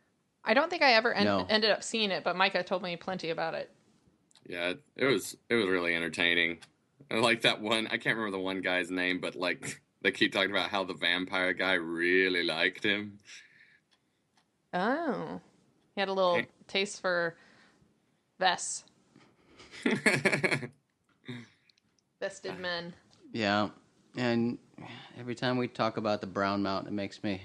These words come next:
Speaker 2: makes me laugh and think of scatological
Speaker 1: No.
Speaker 2: things.
Speaker 1: <laughs> Jason, I knew you were gonna go there.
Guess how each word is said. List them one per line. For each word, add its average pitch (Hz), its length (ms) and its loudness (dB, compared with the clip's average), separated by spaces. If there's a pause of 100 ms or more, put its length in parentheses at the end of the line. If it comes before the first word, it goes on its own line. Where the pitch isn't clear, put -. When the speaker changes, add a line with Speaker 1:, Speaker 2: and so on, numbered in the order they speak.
(320)
Speaker 2:
makes 107 260 -4
me 101 100 -2
laugh 92 300 -6
and 85 140 -10
think 92 220 -6
of 92 120 -8 (1300)
scatological 104 920 0
Speaker 1:
No. 104 100 -2
Speaker 2:
things. 101 520 -4 (120)
Speaker 1:
<laughs> 311 600 0
Jason, 180 480 -4
I 190 80 -2
knew 190 140 -6
you 170 80 -6
were 170 80 -8
gonna 175 180 -12
go 175 160 -8
there. 175 180 -6